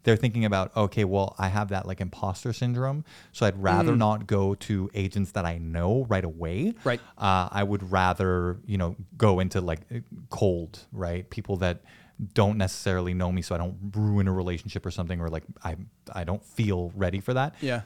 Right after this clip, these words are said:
Speaker 1: So I'll, and usually, like, the schools are a great place to go for that.
Speaker 2: Yep.
Speaker 1: But, um, then you're stuck training a lot.
Speaker 2: Yeah.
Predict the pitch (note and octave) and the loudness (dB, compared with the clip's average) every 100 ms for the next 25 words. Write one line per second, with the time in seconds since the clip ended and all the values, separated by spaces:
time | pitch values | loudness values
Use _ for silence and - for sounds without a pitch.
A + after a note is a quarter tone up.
0 | - - A#2+ G2+ F#2+ G#2+ G2 F#2 F#2 - | -10 2 6 6 6 6 6 6 4 0
1 | G#2+ G2+ F#2+ - _ - C3 B2 G#2+ A2 | 2 2 0 -4 _ -10 -8 -2 0 2
2 | A2 F#2+ F2+ - - - G2 F#2+ F2+ G2 | 4 2 0 -4 -6 -2 0 0 0 0
3 | F2+ F#2+ F#2 G2 F2 - F2 F2+ F2 A2 | 0 0 0 -2 -4 -4 -2 -2 -2 -2
4 | A2+ B2+ - G2 F2 - - - - _ | -2 -2 0 0 0 -6 -20 -20 -20 _
5 | - G2+ F#2 F2+ E2+ E2+ - G#2+ A2 A2 | -2 2 2 2 0 -4 0 2 4 2
6 | G2 G2 - - - G2+ G#2+ D3+ F#2+ D#2+ | 2 -4 -4 -12 -6 0 2 2 2 -6
7 | - - - A#2+ G#2 | -14 -14 -6 -4 -4